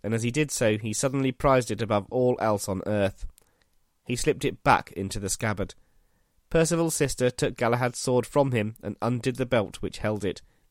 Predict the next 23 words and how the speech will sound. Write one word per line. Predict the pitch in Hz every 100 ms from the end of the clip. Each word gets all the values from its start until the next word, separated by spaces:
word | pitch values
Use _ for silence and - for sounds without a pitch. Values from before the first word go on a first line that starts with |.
| _ _ -
Then | 135
she | 147 156
clipped | 151 -
the | 117
new | 135 147
belt | 147 147
around | 156 135 110 110
him | 104 - _ -
and | 113
set | 127 -
the | 127
sword | - 123 120
of | 120
the | 131
strange | - 113 113 110
belt | 98 95 -
in | 104
it. | 95 - - _ _ _ _ _ _ _
After | 151 151 120
this, | 101 92 - - -
she | -
spoke. | - - 98 - _ _ _ _ _ _ _ _
"Sir, | - - 156 165